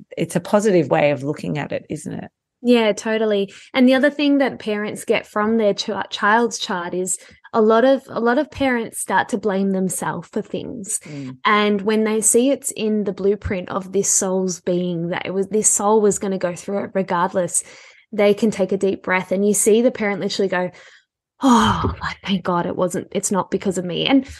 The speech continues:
Speaker 2: I, I, look, life conditions influence the chart and happenings in the life influence the chart. And that's where we're colourful human beings. But a lot of the things are shown in the chart, like, you know, childhood trauma might be in the chart.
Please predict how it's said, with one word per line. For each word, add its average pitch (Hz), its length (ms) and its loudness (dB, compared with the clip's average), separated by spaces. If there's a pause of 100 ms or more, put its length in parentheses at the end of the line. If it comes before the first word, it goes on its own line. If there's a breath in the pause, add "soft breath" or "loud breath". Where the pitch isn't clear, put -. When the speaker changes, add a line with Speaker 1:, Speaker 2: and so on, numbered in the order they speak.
(140 loud breath)
Speaker 2:
I, 262 260 2
I, - 60 2
look, 214 260 2
life 220 420 2
conditions 196 640 -2
influence 180 560 -4
the 185 120 0
chart 185 480 4
and 185 140 0
happenings 190 540 -4
in 180 100 -4
the 175 80 -4
life 170 320 -6
influence 175 440 -6
the 185 80 -6
chart. - 220 -2
And 180 80 -8
that's 175 220 -10
where 180 160 -2
we're 180 80 -2
colourful 185 400 -6
human 180 280 -6
beings. 185 460 0
But 185 200 4 (500 loud breath)
a 226 80 4
lot 214 240 6
of 254 100 4
the 247 80 4
things 214 480 0
are 185 200 2
shown 190 360 0
in 180 180 -2
the 180 80 -2
chart, 175 480 0
like, 175 420 -2 (440 loud breath)
you 214 80 -2
know, 180 180 -2
childhood 180 440 -4
trauma 226 400 4
might 175 220 0
be 180 160 -2
in 175 120 -2
the 170 80 -2
chart. 175 360 -6